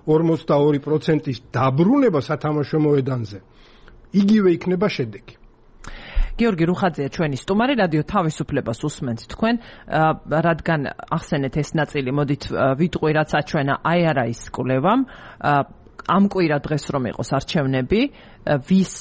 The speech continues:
Speaker 2: რა იქნებოდა, რომელი პარტია იქნებოდა თქვენი არჩევანიო, ვის მიცემდით ხმასო, არის პირველი არჩევანი, მეორე, მოკლედ, აი, პირველ რიგში ვის მიცემდნენ ხმას? ოცდახუთი პროცენტი გამოკითხულების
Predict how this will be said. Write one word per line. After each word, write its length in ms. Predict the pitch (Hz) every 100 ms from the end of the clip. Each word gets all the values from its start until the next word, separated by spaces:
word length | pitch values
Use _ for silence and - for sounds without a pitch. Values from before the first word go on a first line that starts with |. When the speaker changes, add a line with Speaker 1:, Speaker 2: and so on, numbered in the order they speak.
| - -
Speaker 2:
რა 960 | 156 147 131 - - - - 143 180
იქნებოდა, 440 | 196 - 196 143 139
რომელი 260 | 160 190 196
პარტია 320 | 175 - 151
იქნებოდა 340 | - 143 117 110
თქვენი 260 | - 139
არჩევანიო, 600 | 123 - - 127 120 113
ვის 180 | 196 190
მიცემდით 520 | - 104 147 117 117 -
ხმასო, 420 | - 143 151 214
არის 220 | 208 135 -
პირველი 400 | - 127 135 110
არჩევანი, 380 | 131 147 101 123
მეორე, 260 | 135 185 214
მოკლედ, 300 | 170 143 147
აი, 100 | 127
პირველ 400 | 151 147 135 123
რიგში 260 | 110 - 123
ვის 140 | 123
მიცემდნენ 520 | 113 117 - 120 117 127
ხმას? 320 | - 196 240 - - -
ოცდახუთი 600 | - 208 - 214 180 175
პროცენტი 400 | - 151 135 110
გამოკითხულების 760 | 147 147 143 143 - 120 -